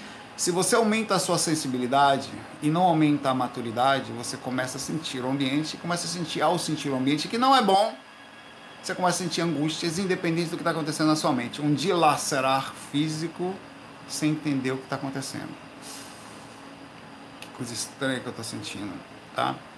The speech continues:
É, antes, eu, de-, deixa eu terminar aqui, me lembra que eu vou dar um abraço pra uma pessoa, um agradecimento, tá? É, e você, como é que faz pra, como é que eu faço pra eu continuar agora? Se eu mexer a espiritualidade pra me sentir bem,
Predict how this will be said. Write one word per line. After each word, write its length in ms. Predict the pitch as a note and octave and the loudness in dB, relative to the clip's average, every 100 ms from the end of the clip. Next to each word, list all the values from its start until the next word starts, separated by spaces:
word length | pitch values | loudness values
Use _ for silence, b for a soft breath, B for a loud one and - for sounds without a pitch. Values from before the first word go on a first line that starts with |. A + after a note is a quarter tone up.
| - - - - | -20 -20 -14 0
É, 760 | C#3 C#3+ C#3 C#3 C3+ C3 C3 B2 | 4 6 6 6 6 4 2 0
antes, 380 | A2+ - - | -4 -4 -8
eu, 160 | - C3+ | -8 -6
de-, 160 | - - C#3+ | -6 -6 -6
deixa 180 | D3 E3+ | -6 -2
eu 40 | |
terminar 260 | D#3 C#3+ B2+ | 0 2 2
aqui, 140 | C3 | 0
me 80 | C3 | 0
lembra 180 | C#3 C#3 | 0 -2
que 60 | |
eu 40 | B2 | -4
vou 80 | |
dar 100 | B2+ | 2
um 80 | B2 | 2
abraço 280 | A2+ A2+ A2 | 2 0 -2
pra 80 | A#2 | -6
uma 60 | |
pessoa, 320 | A2+ - - D2+ - - | -8 -8 -10 -12 -14 -8
um 80 | A2 | -6
agradecimento, 680 | A2 G#2+ G#2+ - - - - - | -4 -6 -6 -10 -10 -14 -16 -12
tá? 120 | - - - B B B - - | -12 -12 -18 B B B -16 -8
É, 260 | A#2+ B2 B2+ | -4 -2 0
e 60 | |
você, 460 | C3+ C#3+ C#3+ C#3 C3+ - | 0 0 2 0 0 -2
como 160 | D#3 F3+ | 0 2
é 60 | |
que 100 | F#3 | 0
faz 320 | D#3 D#3+ D3 | 2 4 4
pra, 160 | - D3+ | 2 -4
como 160 | E3+ G3 | -2 -2
é 20 | |
que 60 | |
eu 60 | G#3+ | 0
faço 240 | G3+ D#3+ | 2 2
pra 100 | - | 2
eu 40 | D3 | 0
continuar 500 | D3 C3+ D3 C3+ B2+ | 0 -2 2 4 4
agora? 500 | A#2 C3 D3 D#3+ D#3+ B B | 4 4 6 4 2 B B
Se 220 | - - | -8 -2
eu 180 | E3 F3 | 2 2
mexer 300 | D#3+ D#3 F3 | 2 0 0
a 20 | |
espiritualidade 520 | D#3+ E3 C#3+ D#3 D3+ D3 | 0 0 2 4 4 2
pra 100 | D3+ | 0
me 80 | |
sentir 320 | D3+ E3 D#3 D3 | 0 -2 -2 -2
bem, 420 | D#3 F#3 G#3 | 0 0 -2